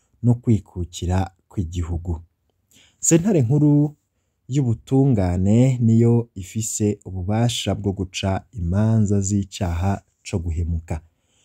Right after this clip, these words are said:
Umukuru w'igihugu ashengezwa n'inama nshingamateka n'inama nkenguzamateka zikoranye. Iyo ngingo igashingwa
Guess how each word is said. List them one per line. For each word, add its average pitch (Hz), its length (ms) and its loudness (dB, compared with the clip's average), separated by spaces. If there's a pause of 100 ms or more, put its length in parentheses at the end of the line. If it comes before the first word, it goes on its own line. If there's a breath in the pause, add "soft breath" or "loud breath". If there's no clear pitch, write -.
(280)
Umukuru 127 380 2
w'igihugu 127 760 0
ashengezwa 117 1040 0
n'inama 113 800 0
nshingamateka 107 1120 -2 (480)
n'inama 98 720 2
nkenguzamateka 98 1200 -2
zikoranye. 85 800 -4 (1300)
Iyo 139 220 8
ngingo 139 600 4 (100)
igashingwa 113 1000 0